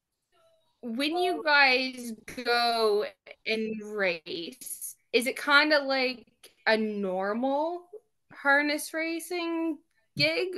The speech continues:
or is it totally different?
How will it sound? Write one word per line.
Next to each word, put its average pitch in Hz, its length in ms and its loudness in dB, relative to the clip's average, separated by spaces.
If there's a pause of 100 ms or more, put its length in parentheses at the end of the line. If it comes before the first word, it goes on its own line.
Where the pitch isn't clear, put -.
or 220 280 4
is 214 240 2
it 208 320 2 (440)
totally 359 460 4
different? 165 480 2